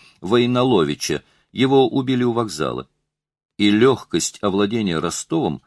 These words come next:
вызвала крайнее небрежение к противнику. Офицеры разбрелись по городу, везде праздновался первый день Пасхи, и наши забражничали, даже не выставив достаточного дозора. На другой день эшелоны красных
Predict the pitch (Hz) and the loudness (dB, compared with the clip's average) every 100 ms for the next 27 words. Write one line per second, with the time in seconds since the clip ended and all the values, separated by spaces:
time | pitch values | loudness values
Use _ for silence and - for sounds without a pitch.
0 | _ _ - 95 131 120 120 113 - 101 | _ _ -4 -2 0 0 0 -2 -2 -2
1 | 135 143 131 123 117 98 101 85 101 113 | -2 -2 -6 -2 -2 0 -2 -2 -4 -2
2 | 104 98 - 92 - 69 69 - 73 _ | -4 -6 -6 -6 -6 -10 -10 -12 -14 _
3 | _ _ _ - 117 147 127 - 147 143 | _ _ _ -6 -4 -4 -4 -2 0 2
4 | 135 131 123 113 120 123 123 - 107 98 | 2 0 -2 -2 -2 -2 -4 -4 -4 2
5 | 90 78 76 76 _ _ - 117 104 123 | 2 0 -4 -6 _ _ -2 0 0 0
6 | 139 123 127 127 120 123 117 120 127 120 | 0 2 2 0 0 -2 -2 -4 -2 0
7 | 120 117 123 120 131 127 - 76 67 _ | 0 -2 -4 -2 -2 0 -2 -8 -12 _
8 | _ 90 101 110 - 101 90 107 98 107 | _ 0 2 2 0 -2 0 0 2 2
9 | 123 117 123 117 117 113 92 95 95 90 | 0 -2 -6 -4 -4 -4 -2 -2 -2 -2
10 | 90 95 - 87 87 - - 78 87 - | 0 -2 -2 -4 -4 -6 -10 -6 -6 -4
11 | 80 - - 82 76 73 - 85 78 104 | -6 -8 -10 -6 -6 -6 -6 -6 -2 0
12 | 120 117 - _ _ _ _ _ - 131 | 0 -2 -10 _ _ _ _ _ -4 -2
13 | 139 143 151 143 143 131 139 139 135 123 | 0 0 0 0 -2 -2 0 0 -2 -4
14 | 135 139 - 76 - | -2 -2 -4 -8 -12